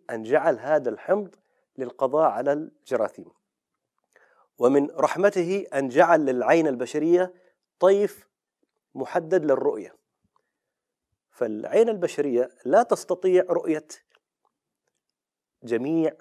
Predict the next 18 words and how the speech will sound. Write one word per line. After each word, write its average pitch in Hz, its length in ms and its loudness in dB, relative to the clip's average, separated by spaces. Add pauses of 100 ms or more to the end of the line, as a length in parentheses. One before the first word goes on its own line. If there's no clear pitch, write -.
(920)
موجات 123 500 -2
الضوء، 113 480 0 (720)
ما 110 160 -6
تعرف 135 520 -6 (240)
electromagnetic 123 920 -6
waves، 110 400 -6
ال-، 90 240 -16
ال-، - 380 -18
الموجات 104 840 -4
الكهرومغناطيسية 117 1400 -6 (140)
المسؤولة 120 380 -4
عن 104 160 -6
نقل 123 280 -8 (100)
الصور. - 440 -6 (1120)
نحن 170 200 -2
نرى 165 280 2
فقط - 480 -4 (480)
طيف 208 540 -2